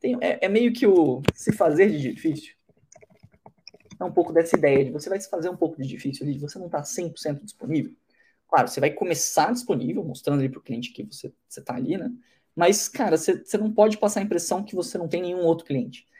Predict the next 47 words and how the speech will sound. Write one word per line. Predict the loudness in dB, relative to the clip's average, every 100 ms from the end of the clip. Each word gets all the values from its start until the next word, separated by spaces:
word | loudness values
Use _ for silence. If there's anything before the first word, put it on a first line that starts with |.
| _
que | -12
você | -6
não | 2
faz | 2 4
mais | 2 4
nada | 2 2
da | 0
sua | 2 0
vida, | 0 -4 -6
que | 2
todo | 8 10
o | 10
seu | 8 4
trabalho | 6 4 4 4
depende | 4 2 2 2 2
da | 0
contratação | 0 -4 -6 -6 -6
dessa | -6 -6
pessoa. | -12 -12 -16 _ _ -20 -20 _ _
Se | -4
você | 0 2
faz | 4 4 4
isso, | 0 0 -2
você | -2
acaba | 0 0 0
criando | 0 0 0
um |
efeito | 0 0 0 -2
de | -8
que | -10 -4
você | -2 2
não | 2 2
é |
escasso, | 0 0 0 0 -4 -10 -14 _ _ _ _ 2
ele, | 4 4 2 _ _ _
tá, | -4 -4
não | -2 -2
é, | -2
não | -2
é | 0
tão | 2
importante | 8 6 8 4 4 0
eu, | -2 -2
eu | -2
contratar | -2 -2 -2 -4 -6 -8
você | -6 -6
agora | -6 -8 -12